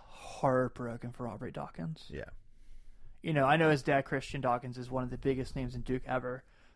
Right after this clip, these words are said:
Speaker 1: There's a lot of people that still th-, that say that when Coach K's time comes up, Johnny Dawkins will be the coach of Duke.
Speaker 2: Mm-hmm.
Speaker 1: Very possible, but I think, I think Coach K is gonna coach for, like, eternal. I don't think he dies.
Speaker 2: Yeah.
Speaker 1: I think he just coaches forever.
Speaker 2: He's just gonna s-,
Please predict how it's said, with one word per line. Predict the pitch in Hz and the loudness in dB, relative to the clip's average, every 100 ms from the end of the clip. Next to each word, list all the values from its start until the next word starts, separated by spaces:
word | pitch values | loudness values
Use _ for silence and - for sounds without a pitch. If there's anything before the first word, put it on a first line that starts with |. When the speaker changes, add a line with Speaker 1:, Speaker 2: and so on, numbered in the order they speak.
| - | -4
Speaker 1:
There's | 160 147 | 0 2
a | |
lot | 151 156 | 6 4
of | 151 | 4
people | 160 147 | -2 -4
that | |
still | 131 - 135 | -4 -4 -4
th-, | - | -4
that | - 135 | -6 -6
say | - - 135 | -4 0 0
that | 131 131 - | 2 0 0
when | 143 135 127 127 131 - - - | -4 -2 -2 -4 -6 -10 -12 -10
Coach | - 143 | 0 0
K's | - 147 | 2 -4
time | - 139 | 0 0
comes | 135 131 | 0 2
up, | 131 | 2
Johnny | 127 127 127 | 4 2 4
Dawkins | 127 123 127 | 2 2 -2
will | 127 | -6
be | |
the | 123 | -2
coach | 131 | -4
of | 131 | -4
Duke. | 123 123 131 - 113 | -2 0 -2 -8 -10
Speaker 2:
Mm-hmm. | 110 123 123 - | -8 -6 -6 0
Speaker 1:
Very | - 254 | 10 10
possible, | 196 156 196 - 101 | 12 6 6 -4 -8
but | 123 139 | 0 2
I | 156 | 2
think, | 175 165 - - | 0 -2 -4 -4
I | 139 | -4
think | 147 131 | -2 -2
Coach | 143 127 | -2 -2
K | - | -4
is | 123 | -4
gonna | 120 107 | -4 -6
coach | - 117 - - - | -6 -6 -8 -18 -14
for, | - 127 123 | -8 -4 -2
like, | 123 - - | -4 -8 -6
eternal. | 143 - 131 101 78 | -6 -4 -4 -2 -2
I | |
don't | 139 | -4
think | 143 135 | -4 -8
he | - | -4
dies. | 101 71 67 - - | -2 -2 -4 -10 -12
Speaker 2:
Yeah. | - 60 53 107 | -10 -8 -8 -6
Speaker 1:
I | 135 | -6
think | 135 | -4
he | 131 | -4
just | 123 - | -8 -4
coaches | 127 143 | -4 -4
forever. | 123 - 92 - - | -8 -4 -4 -4 -6
Speaker 2:
He's | 110 | -8
just | 101 92 | -8 -10
gonna | - 95 | -10 -12
s-, | 95 | -12